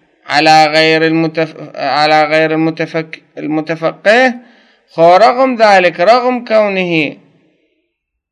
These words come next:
متعسر، لكن بالإمكان أن يأتي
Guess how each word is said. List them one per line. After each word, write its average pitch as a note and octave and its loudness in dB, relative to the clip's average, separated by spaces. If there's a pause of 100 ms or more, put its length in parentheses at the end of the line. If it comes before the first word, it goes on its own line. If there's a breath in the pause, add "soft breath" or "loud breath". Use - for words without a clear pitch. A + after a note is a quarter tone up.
(120)
متعسر، D#3+ -4
لكن F3 -2
بالإمكان F#3 0
أن G#3 0
يأتي C#3+ -6